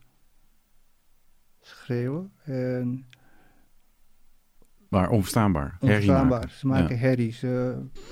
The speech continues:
Speaker 1: l-, laten s-, merken dat ze er zijn, zeg maar.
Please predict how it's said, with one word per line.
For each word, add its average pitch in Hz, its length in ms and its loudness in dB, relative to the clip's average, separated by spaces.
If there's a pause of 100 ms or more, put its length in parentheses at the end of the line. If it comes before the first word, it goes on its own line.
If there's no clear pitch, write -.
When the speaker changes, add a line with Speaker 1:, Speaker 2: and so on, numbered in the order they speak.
(140)
Speaker 1:
l-, 135 200 -2 (580)
laten 135 360 0
s-, - 280 -18 (160)
merken 139 420 0
dat 117 180 -4
ze 123 120 -10
er 123 100 -4
zijn, 120 260 -6
zeg - 200 -12
maar. 147 200 -6